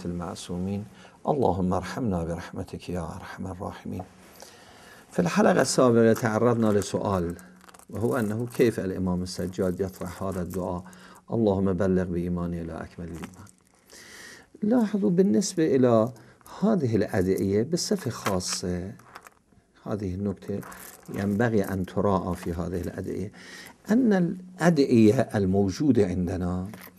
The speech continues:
قد يكون لسان الدعاء ما يتعلق مثلًا، أفرض، بالدنيا، وقد يكون لسان الدعاء ما يتعلق بالبرزخ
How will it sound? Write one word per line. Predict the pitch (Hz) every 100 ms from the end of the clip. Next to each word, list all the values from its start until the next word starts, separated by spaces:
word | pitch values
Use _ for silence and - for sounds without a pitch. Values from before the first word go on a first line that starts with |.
| - - - - - -
قد | 190 190
يكون | 165 143 - 120 113 110 113 131 - - _ _ _ _ _ _ _ _ _
لسان | - 104 - 143 156
الدعاء | 123 104 98 107 104
ما | 110 104 101
يتعلق | 95 98 107 104 101 -
مثلًا، | 90 87 95 92 92
أفرض، | 92 92
بالدنيا، | 90 87 85 85 - - _ _ _ _ - - - - - -
وقد | 113 147 180 156
يكون | 147 127 135 123
لسان | 104 95 117 117
الدعاء | 101 104 107 98
ما | 101 92
يتعلق | 90 95 95 92 92
بالبرزخ | 85 82 80 90 85 -